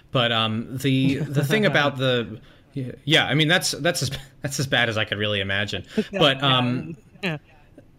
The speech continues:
Speaker 1: the, the thing, the thing about his mechanics is that, like, look, all guys have breakdowns in mechanics, and I think that, like, just because you can sort of say, like, like, I don't know, it's like being like, "My car, um, you know, the brake pads wore out," and, like, it's a bad car.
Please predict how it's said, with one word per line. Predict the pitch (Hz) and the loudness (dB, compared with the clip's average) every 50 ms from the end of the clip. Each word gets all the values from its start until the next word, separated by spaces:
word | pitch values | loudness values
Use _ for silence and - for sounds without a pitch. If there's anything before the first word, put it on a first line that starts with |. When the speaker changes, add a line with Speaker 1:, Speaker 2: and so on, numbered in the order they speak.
| - _ _ _ - - - - - - | -20 _ _ _ -20 -20 -20 -20 -10 -4
Speaker 1:
the, | - 143 151 165 151 151 - | -2 2 2 2 2 2 0
the | 156 135 160 147 | 0 0 0 0
thing, | 139 - 240 269 | 2 2 2 2
the | 262 - - 156 170 160 | 2 2 0 0 0 0
thing | - 247 262 262 | 2 2 2 4
about | 190 202 175 160 | 4 4 4 4
his | 147 139 | 2 2
mechanics | 147 139 139 - 151 151 151 147 - - | 0 0 0 0 0 2 0 0 -2 -2
is | 135 131 | -2 -2
that, | - 131 117 | -2 -2 0
like, | 135 127 120 113 - - - - - - - - | 2 0 0 0 -2 -6 -16 -18 -16 -16 -6 0
look, | 185 180 139 139 | 2 2 2 0
all | - 131 139 139 156 170 | 0 0 2 4 4 4
guys | 147 135 131 123 123 123 120 117 117 101 - | 4 4 4 4 4 4 4 2 0 0 -2
have | - 113 104 - | -2 -2 -2 -2
breakdowns | - 120 110 110 - - 117 101 107 98 | 0 0 0 0 0 0 0 0 0 -2
in | 104 101 | -2 -4
mechanics, | 98 87 - - 104 101 95 92 87 - - | -4 -4 -4 -2 -2 0 0 -2 -4 -4 -2
and | 104 | -2
I | 104 | -2
think | 104 - 170 139 - | 0 -2 -2 -2 -2
that, | - - | -2 -2
like, | 120 113 104 98 | 0 0 0 0
just | - - - - | -2 -4 -4 -4
because | 156 131 - 139 123 135 | -4 -2 -2 -2 -2 -2
you | 123 117 | -2 -4
can | - 120 113 | -4 -6 -6
sort | - - 123 117 107 | -4 -2 -2 -2 -2
of | 98 98 | -4 -4
say, | - - 123 107 101 110 101 | -4 -4 -2 -2 -2 -2 -2
like, | 92 101 98 95 95 98 - - - - - - - - - - - | -2 -2 -2 -4 -4 -6 -10 -16 -20 -20 -20 -20 -20 -20 -10 -4 0
like, | 160 143 | 2 4
I | 202 196 | 6 6
don't | 170 151 | 6 6
know, | 135 123 120 120 | 6 6 6 4
it's | 127 131 - | 4 2 2
like | 156 143 139 | 2 2 2
being | 135 139 135 131 | 2 2 2 4
like, | 127 123 110 113 | 2 2 2 2
"My | 123 123 | 2 0
car, | 117 - - 131 123 123 123 123 120 120 120 117 113 117 110 | 0 0 0 2 4 4 4 4 4 4 4 4 4 2 2
um, | - 110 107 107 107 107 104 104 101 95 98 - - - - - - - - - - - - | 2 2 2 2 2 2 0 0 -2 -4 -6 -10 -18 -20 -20 -20 -20 -20 -20 -20 -18 -10 -6
you | 120 110 | -2 0
know, | 107 101 98 101 | 0 0 0 0
the | 101 | -2
brake | 101 131 123 123 120 | 0 0 0 0 0
pads | - 113 107 101 98 98 | 0 0 0 0 0 -2
wore | 107 107 101 98 | -2 0 0 2
out," | 98 101 98 98 90 - - | 2 2 2 0 0 -2 -4
and, | 104 101 | -6 -6
like, | 98 95 92 92 - - | -6 -4 -6 -6 -8 -10
it's | - - - | -12 -10 -8
a | 98 | -6
bad | - 101 95 98 - | -2 -2 -2 -2 -4
car. | - - 107 95 90 92 92 | -6 -6 -4 -4 -4 -4 -6